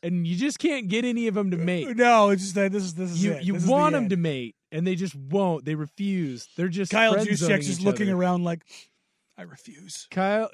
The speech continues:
Speaker 1: Kyle Juszczyk and Alec Ingold have
Speaker 2: Mm-hmm.
Speaker 1: just, they're,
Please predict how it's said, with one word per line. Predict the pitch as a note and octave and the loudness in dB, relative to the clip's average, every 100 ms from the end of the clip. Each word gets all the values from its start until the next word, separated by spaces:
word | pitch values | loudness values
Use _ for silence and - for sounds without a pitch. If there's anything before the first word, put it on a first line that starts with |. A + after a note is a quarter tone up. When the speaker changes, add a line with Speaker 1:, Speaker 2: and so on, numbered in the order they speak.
| E3 | -4
Speaker 1:
Kyle | G3 B3 | 0 0
Juszczyk | A3+ G3 G3 - F#3+ F#3 D#3+ - | 0 0 -2 -2 -2 -2 -6 -6
and | E3+ E3 D#3 D#3 | -2 0 -2 -6
Alec | - D#3 E3 D#3+ | -6 -2 -2 -4
Ingold | D#3 D3 C#3 B2+ | -6 -4 -4 -6
have | D3+ | -8
Speaker 2:
Mm-hmm. | E3 | -4
Speaker 1:
just, | D#3 E3+ - _ - | -4 -4 -12 _ -4
they're, | E3+ D#3+ | -2 -2